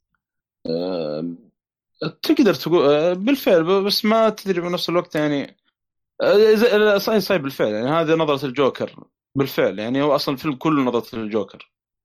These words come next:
مع أن الناس، يعني، مرة متعاطفين مع الكلام هذا، يعني. آه، تذكرت، <laughs> تذكرت شو اسمه، بخصوص الناس متعاطف-، متعاطفين على الجوكر وكذا.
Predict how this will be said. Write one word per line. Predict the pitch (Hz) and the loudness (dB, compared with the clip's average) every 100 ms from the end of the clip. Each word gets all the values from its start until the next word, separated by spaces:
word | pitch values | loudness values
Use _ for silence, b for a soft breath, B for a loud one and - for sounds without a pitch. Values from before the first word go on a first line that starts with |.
| _ | _
مع | 107 | -4
أن | 139 | 0
الناس، | 156 170 151 | 2 2 0
يعني، | 131 123 123 | -2 0 0
مرة | 139 120 107 104 | 0 2 0 0
متعاطفين | 104 110 - 113 120 - 143 117 | -4 -8 -4 -2 -2 -2 -2 0
مع | 107 | -2
الكلام | 104 110 110 101 | -4 -4 -6 -4
هذا، | 104 95 | -6 -8
يعني. | 90 90 90 _ B B B B B B B B - | -10 -14 -20 _ B B B B B B B B -10
آه، | 50 50 - 80 | -6 -4 0 0
تذكرت، | 233 135 - 151 - _ | 0 -2 0 -2 -4 _
<laughs> | - 123 113 120 - - - - B B 123 B B B 117 | 0 2 2 -2 -12 -10 -10 -10 B B -16 B B B -6
تذكرت | 123 156 | -2 -2
شو | 135 | 0
اسمه، | 156 143 113 | -2 0 -2
بخصوص | 101 95 107 - 120 | -2 -6 -6 -4 -2
الناس | 123 127 - | 0 0 0
متعاطف-، | - 107 - | -2 -2 0
متعاطفين | 123 - - 113 113 117 | -4 -4 -2 -2 0 -2
على | 104 | 0
الجوكر | 113 107 95 | 0 0 -4
وكذا. | 92 - 104 101 | -8 -4 -2 -2